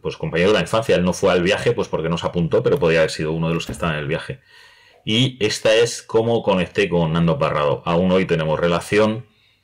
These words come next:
y nos escribimos con cierta frecuencia y con cariño, la verdad. Yo, una de las cosas que tengo que dar gracias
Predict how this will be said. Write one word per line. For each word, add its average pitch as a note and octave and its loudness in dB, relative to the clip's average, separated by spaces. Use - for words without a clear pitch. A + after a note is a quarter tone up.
y F2+ -2
nos F2 -2
escribimos E2 -4
con D2 -10
cierta F2 -6
frecuencia F#2+ 0
y F2+ 2
con E2 -2
cariño, E2+ -2
la D2+ -6
verdad. D2 -8
Yo, E2 0
una F#2 0
de F#2 4
las F2+ 0
cosas F#2 -4
que - -10
tengo F#2 2
que F2+ 0
dar F2 2
gracias F#2 -2